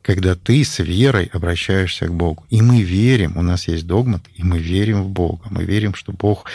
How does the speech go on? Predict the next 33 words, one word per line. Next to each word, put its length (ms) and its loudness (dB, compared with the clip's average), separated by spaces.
один, 440 2
у 60 0
нас 220 -8
не 100 -4
три 200 2
Бога, 380 2
а, 520 -2
э, 60 -4
Он 420 2
Бог 260 -4
Отец, 260 0
Бог 220 -4
Сын, 240 -2
Бог 160 -4
Дух 160 -4
Святой. 480 -4
Это, 380 -2
э, 340 -2
един, 520 4
единица 800 0
в 60 -20
Троице 520 -4
и 60 -20
Троица 520 -2
в 40 -2
единице. 680 -4
Поэтому 300 2
здесь, 200 0
конечно, 400 -2
ну, 240 0
<clears throat> 220 2
надо 260 4
бы 200 -6